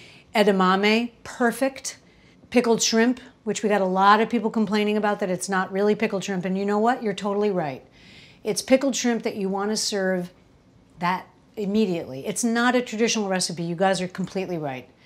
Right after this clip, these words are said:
It's, it's, pickled shrimp is essentially shrimp ceviche, which is not what I made, which I accept. That would be a good appetizer. Um, the little lobster cups that we made,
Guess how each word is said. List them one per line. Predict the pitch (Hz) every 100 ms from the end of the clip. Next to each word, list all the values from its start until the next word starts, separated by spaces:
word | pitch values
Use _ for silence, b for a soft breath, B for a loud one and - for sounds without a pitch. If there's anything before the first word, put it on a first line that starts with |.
| b b
It's, | 208 - - -
it's, | - - - 415 254 - 294 - -
pickled | - 311 294
shrimp | 277 247
is | 202
essentially | 185 247 214 202 180 - _ _
shrimp | - 240 220
ceviche, | - 196 196 196 - - _ _ _ -
which | 180
is | 202
not | 202 185
what | 151
I | 147
made, | 139 127 - _ b b b b b
which | 220 226
I | 220
accept. | - - 202 - - b b b _ 220
That | 226 -
would | 202 190
be | 202
a | 190
good | 202
appetizer. | 185 190 196 185 180 180 202 220
Um, | 196 196
the | 208
little | 226 240
lobster | 208 185 202 - 262
cups | - - 262 - -
that | 294
we | 240 240
made, | 233 233 247